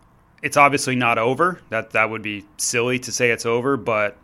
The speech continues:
holy cow, we could be, we could be in for, uh, a big run here. So, things to watch there. Um, yeah, I don't know what to make of, uh, of Anderson. He rode pretty well.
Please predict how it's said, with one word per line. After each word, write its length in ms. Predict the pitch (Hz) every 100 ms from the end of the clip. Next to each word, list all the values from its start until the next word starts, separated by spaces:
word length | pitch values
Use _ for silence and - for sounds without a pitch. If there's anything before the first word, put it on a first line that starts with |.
| _ -
holy 400 | - 123 127 127
cow, 280 | 131 120
we 80 | 113
could 160 | 113 113
be, 280 | 120 120 120
we 100 | 123
could 140 | 123
be 120 | 117 123
in 100 | 123
for, 320 | 120 110 107
uh, 260 | 104 107 107 -
a 40 |
big 220 | 104 120 101
run 220 | 110 110
here. 260 | 104 95 90 -
So, 340 | - 113 104 - _ _ _ _ - - - - - - - - - _
things 220 | 160 170
to 80 | 165
watch 340 | 151 151 156 -
there. 420 | 147 143 143 139 - -
Um, 800 | 113 120 120 123 120 117 117 104 - - -
yeah, 180 | 131 131
I 40 |
don't 120 | 160
know 120 | 180 165
what 160 | 156
to 60 | 143
make 300 | 143 139 135
of, 280 | 131 117 117
uh, 420 | 120 117 113 107 - -
of 120 | 117
Anderson. 540 | 123 135 135 147 135 127
He 160 | 135
rode 200 | 208 370
pretty 280 | - 190 180
well. 520 | 110 117 117 143 139